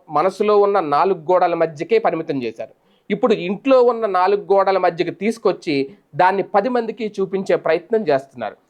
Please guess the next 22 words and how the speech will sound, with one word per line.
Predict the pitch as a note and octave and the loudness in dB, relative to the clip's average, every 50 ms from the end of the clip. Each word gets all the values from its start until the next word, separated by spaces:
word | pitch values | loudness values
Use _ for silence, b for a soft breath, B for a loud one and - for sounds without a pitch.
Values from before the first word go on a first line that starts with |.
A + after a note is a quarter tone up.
| _ _ _ _ _ | _ _ _ _ _
వాళ్ళ | D#3 D#3+ E3+ E3+ | 0 2 2 2
టాలెంట్ని | D#3+ - F#3+ E3+ F#3 G#3+ A#3 A3+ A3 A3+ - G#3+ | 0 0 -2 0 0 0 0 -2 -2 -2 -4 -2
బయట | D#3+ D3 D#3+ F3 F3+ - | 0 0 0 0 0 0
వాళ్ళు | - G3 F#3+ F3+ F#3 | 0 0 0 0 -2
ఎంకరేజ్ | - - E3 F3 E3+ A3+ G#3 G#3 G3+ G#3 G#3 | -2 -4 -6 -4 0 0 0 0 0 0 -2
చేసే | G3 G3 G3+ F#3 | -2 0 -2 -2
వాళ్ళ | F3 F3 E3 D3+ | -2 0 -2 -2
సంఖ్య | D3 - E3+ F#3+ F#3+ A3 | -4 -4 -6 -6 -6 -4
కూడా | - F#3+ F3+ F3 | -4 -2 -2 0
పెరుగుతోంది. | E3 E3 C#3+ C3+ C3 B2+ - A#2+ A2+ G#2+ - B G3 B B B B B _ | 0 0 -2 -2 -2 -4 -8 -10 -10 -10 -14 B -20 B B B B B _
దాంతో | E3+ G#3+ G#3+ G#3+ G#3+ A3 A#3+ F3+ | 0 2 2 2 0 -2 -2 0
ఎంతో | F3+ F3 F3+ F3 G#3+ G3+ | 0 -2 -2 -2 -2 -2
కొంత | F#3+ G3+ G3 F#3+ C3 | -2 -4 -4 -4 -4
ఆదాయం | C3+ C3+ D3 E3+ F#3 F#3 G3+ G3+ G3 | -2 -2 2 2 2 2 2 0 -4
కూడా | G3 F#3+ F#3 F#3 | -2 -2 0 0
వస్తుంది. | F#3 F3 - _ F3 F3 E3 E3 E3+ E3 b b b b b E3+ | -2 -4 -4 _ -8 -8 -6 -6 -8 -10 b b b b b -2
అంతేకాదు | E3+ E3+ F3+ G#3 F#3+ F3+ E3+ D#3+ D#3 D#3 | -2 0 0 0 2 2 0 0 0 -2
వాళ్ళకి | B2 D3+ D#3 E3 E3+ E3 E3+ E3 D3 C#3 | 0 0 2 0 0 -2 -2 -2 -2 -2
మానసిక | B2+ C#3 D3 D#3+ F3+ G3+ G3+ A3 G#3 G3 | -2 0 0 0 0 0 -2 -4 -6 -6
ప్రశాంతత | - - D3+ D3 C#3+ - F#3+ F#3+ F#3+ F#3+ G3+ F#3 | -4 -2 -4 -4 -2 -2 -2 -2 -2 -6 -10 -12
కూడా | F#3 - F#3+ F3 F3 | -6 -4 -2 0 0
ఉంటుంది | F3 E3+ D#3+ D3 E3 D3+ D3+ D#3+ E3 | 0 0 -2 -6 -10 -10 -8 -8 -10